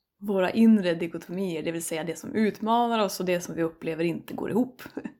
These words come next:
Vi externaliserar allt som utgör vår insida och vi skapar på så vis en hjälpsam, om än väldigt utmanande många gånger,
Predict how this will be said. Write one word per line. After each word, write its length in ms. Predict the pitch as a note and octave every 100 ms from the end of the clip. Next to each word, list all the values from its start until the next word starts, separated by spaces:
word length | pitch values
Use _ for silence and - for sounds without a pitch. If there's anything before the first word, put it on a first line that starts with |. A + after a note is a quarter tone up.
| _ - - _ _ _ _ _ _ _
Vi 380 | G#3 A3+ A3 -
externaliserar 920 | - - G#3 G#3+ G#3+ G#3 C4 C#4+ -
allt 320 | - A#3+ A#3+ A3+
som 260 | - G3
utgör 580 | G3+ F3+ F3 E3+ F3 F3
vår 220 | F3 E3
insida 800 | E3+ F#3 F3 - A3+ A3 - - - _ _
och 140 | F3+
vi 60 | F3+
skapar 600 | F3+ - A3+ F#3 - G4
på 140 | D4+ F3+
så 220 | - E3+
vis 340 | E3 F3+ - -
en 260 | F3+ F3 F#3+ _ _ _
hjälpsam, 800 | E3 F#3+ G3+ F#3 - D#4 D4 C4+
om 220 | - F#3+
än 280 | - A#3+ A#3+
väldigt 300 | A3 F3 E3+
utmanande 480 | G3 F3 G#3 C#4 G3
många 220 | F3 E3+
gånger, 460 | D#3+ D3+ D3+ F#3+